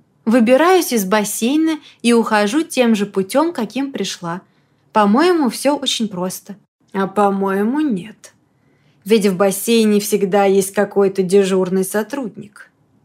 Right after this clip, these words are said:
тренер или спасатель, который следит за тем, чтобы никто из посетителей не утонул.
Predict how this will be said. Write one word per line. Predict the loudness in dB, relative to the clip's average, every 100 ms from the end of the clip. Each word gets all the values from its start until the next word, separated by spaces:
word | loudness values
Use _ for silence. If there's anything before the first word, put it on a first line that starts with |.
| _ -2
тренер | 4 4 4 0 -2 -8 _ -2
или | 2 2
спасатель, | 0 -4 -6 -4 -8 -8 -12 -14 -16 _ _ _ _ -4
который | -2 2 4 4
следит | 2 2 2 0 -4 0
за | 0
тем, | 0 -2 -2 -2
чтобы | -2 -4 -2 -2
никто | -4 -10 -12 -6 -6
из | -6 -8
посетителей | -6 -6 -6 -8 -8 -10 -6 -2 0
не | 0 -4
утонул. | -6 -6 -4 -6